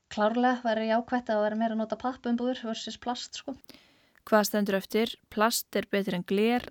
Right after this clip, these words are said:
Speaker 2: ál er betur en gler, pappi er betri en plast ef hugsað er um allt vistkerfið og svo er fjölnota auðvitað gott, svo framarlega sem það er raunverulega fjölnota. Birgitta bendir á að það að minnka matarsóun sé einn stærsti liðurinn í að minnka umbúðasóun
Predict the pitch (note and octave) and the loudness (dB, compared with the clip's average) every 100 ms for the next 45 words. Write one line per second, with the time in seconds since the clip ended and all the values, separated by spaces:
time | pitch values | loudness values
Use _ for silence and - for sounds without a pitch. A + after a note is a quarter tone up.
0 | - G3+ G#3 A#3+ A#3 A3+ - - A#3 A#3+ | -4 2 4 4 2 0 0 0 2 2
1 | A3+ A3 G#3+ A#3 B3+ - - _ - A#3 | 2 2 2 2 0 -8 -18 _ -2 0
2 | A#3 - - A#3 A3+ G#3+ - - A3+ - | 0 -6 0 4 4 2 -2 -2 -2 0
3 | G#3+ G#3 G3+ - G3 A#3 - - G3+ G3 | 0 2 0 -2 2 2 0 -2 0 2
4 | G3+ - G3 F#3+ F#3+ F#3+ - G#3 - - | 0 0 0 2 2 0 0 2 2 2
5 | F#3+ G#3+ - - - - - - A3+ C4+ | 0 0 -2 -12 -20 -20 -10 -2 4 6
6 | C4 - A#3+ C4 C#4+ B3 - F#3 F#3 F#3 | 6 4 2 4 4 4 2 2 2 2
7 | G#3 F3 - - - - - F#3 G3 F#3+ | 4 2 0 -16 -16 -6 -2 0 2 2
8 | F3+ F3+ F3+ - F#3 F#3 G#3 F#3+ G3 G3+ | 2 2 0 0 2 4 4 2 0 2
9 | G#3+ F3+ F3 E3 - G#3+ F#3 - F3 _ | 2 2 0 0 2 2 2 -2 -10 _
10 | _ _ - _ A3 A3+ B3+ - A3+ A#3+ | _ _ -20 _ 6 6 4 0 4 4
11 | B3 B3+ A#3+ A#3 A#3 A3 G#3 - A#3+ A#3 | 4 4 4 4 4 4 2 2 4 6
12 | C4 - A#3+ A3 B3 C#4+ G3+ - E3 D#3+ | 4 2 4 6 4 2 0 0 0 -2
13 | F3+ F#3 F3+ - - A3+ A3+ - - G3+ | -2 0 0 0 0 2 2 0 2 4
14 | G#3 F3+ F3 G3+ G#3 G3 G#3+ A3 - F3+ | 4 4 2 2 4 4 2 0 0 2
15 | A3+ B3 - F#3 F3 E3+ E3+ | 4 4 4 4 4 2 2